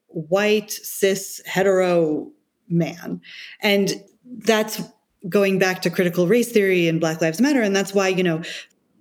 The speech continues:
diversity is not just a, the catchword that it's become, but it's something very real because you bring in different perspectives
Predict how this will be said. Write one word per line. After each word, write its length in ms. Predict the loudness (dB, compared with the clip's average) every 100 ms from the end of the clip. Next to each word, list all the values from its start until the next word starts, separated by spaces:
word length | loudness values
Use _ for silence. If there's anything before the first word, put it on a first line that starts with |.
| -2
diversity 500 | 0 2 2 2 2
is 100 | 2
not 280 | 2 2 0
just 260 | -2 -2 -2
a, 220 | -2 -4
the 100 | -6
catchword 540 | -2 -2 -2 -2 0
that 120 | 0
it's 160 | -2 -4
become, 500 | -8 -2 0 2 2
but 120 | 0
it's 140 | 0 -2
something 340 | -2 0 2
very 240 | 2 2
real 440 | 2 2 2 2 0
because 300 | 0 -2 -2
you 80 | 0
bring 280 | 2 2
in 100 | 2
different 340 | 0 0 -2 0
perspectives 760 | -4 -2 -4 0 0 2 -2